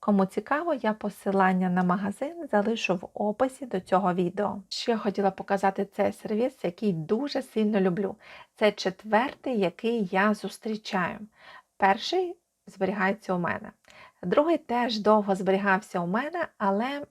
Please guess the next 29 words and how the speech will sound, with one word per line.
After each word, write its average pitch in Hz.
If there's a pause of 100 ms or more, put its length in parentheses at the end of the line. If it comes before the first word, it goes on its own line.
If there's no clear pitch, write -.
потім 240
я 196
його 208
продала. 185 (720)
Це 277
четвертий, 220 (440)
а 190 (100)
третій 302
виставлений 247
у -
мене 180
в 190
магазині. 185
Чим 294
він 226
цікавий? -
Да, 185
це, -
бачите, -
дев'ятнадцяте 190
століття. -
Я 202
думаю, 190
що -
це 170
кінець 175
дев'ятнадцятого, 202
початок -
двадцятого. 208